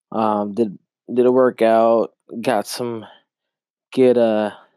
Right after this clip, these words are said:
time in. I think I did a workout for, like, twenty-five minutes, and then I killed the rest of that with, uh,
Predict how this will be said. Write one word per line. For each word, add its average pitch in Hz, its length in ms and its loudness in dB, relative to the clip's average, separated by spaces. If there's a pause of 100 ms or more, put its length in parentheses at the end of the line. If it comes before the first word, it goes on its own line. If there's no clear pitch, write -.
(600)
time 123 360 -4
in. 120 380 -4
I 117 60 -10
think 123 240 -12
I 123 40 -2
did 117 140 -8
a 113 40 -8
workout 113 260 -8
for, 101 80 -10
like, 76 120 -10
twenty-five 131 460 -2
minutes, 117 540 -6
and 117 200 -6
then 110 340 -8 (600)
I 110 340 0
killed 143 280 0
the 120 80 2
rest 131 320 0
of 131 80 -2
that 113 260 0
with, 107 300 -6
uh, 104 320 -4